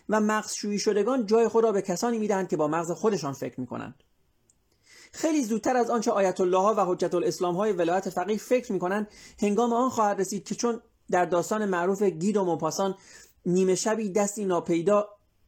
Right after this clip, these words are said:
نوشته سنگ کور، سنگ گور فقیه اعظمی را که از جانب بتسازان، اه، تل و تالی معصوم و تجلی قدس و لاهوت لقب گرفته بود، پاک کند و در جای آن بنویسد:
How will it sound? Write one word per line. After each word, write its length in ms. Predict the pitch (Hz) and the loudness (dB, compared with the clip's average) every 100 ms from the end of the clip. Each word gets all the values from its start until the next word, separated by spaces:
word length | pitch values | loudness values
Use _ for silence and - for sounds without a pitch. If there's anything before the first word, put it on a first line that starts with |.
| _ _ _ - | _ _ _ 0
نوشته 540 | 175 170 160 214 202 | 2 2 0 2 2
سنگ 340 | 196 202 185 170 | 0 -2 0 0
کور، 260 | 214 202 - - | 0 -2 -4 -12
سنگ 420 | - 202 208 190 | -6 -4 0 0
گور 340 | 160 202 220 | 0 2 2
فقیه 480 | 208 - 170 180 208 | 0 -2 0 2 2
اعظمی 420 | 175 175 190 196 170 | 0 -2 -2 0 2
را 180 | 151 - - - | 0 -2 -20 -8
که 80 | - | 0
از 180 | 233 185 | 0 0
جانب 360 | 220 226 262 214 | 0 2 2 4
بتسازان، 480 | 202 - 196 208 220 | 2 2 2 2 0
اه، 800 | 214 - _ - 175 170 165 160 - _ _ - | -2 -6 _ -4 2 4 4 0 -6 _ _ -10
تل 200 | - 180 | -2 0
و 80 | 175 | 0
تالی 440 | 170 180 180 214 | 0 0 2 2
معصوم 520 | 202 170 156 214 202 185 - - - _ _ _ _ _ - | 0 -2 -4 -2 -2 -4 -14 -20 -20 _ _ _ _ _ 0
و 100 | 247 | 0
تجلی 540 | 247 233 226 220 247 247 | 2 0 2 0 0 2
قدس 260 | 233 240 233 | 4 2 4
و 60 | 208 | 2
لاهوت 460 | 202 196 262 - | 4 2 2 2
لقب 280 | 208 180 170 | 0 2 2
گرفته 340 | 180 170 180 | 2 2 2
بود، 220 | 180 214 - | 0 0 2
پاک 220 | 233 240 | 2 2
کند 240 | 208 180 165 | 0 0 0
و 80 | |
در 140 | 160 160 | 2 2
جای 200 | 180 202 | 2 2
آن 160 | 202 | 2
بنویسد: 640 | 202 226 165 156 156 160 | 2 2 0 0 0 -2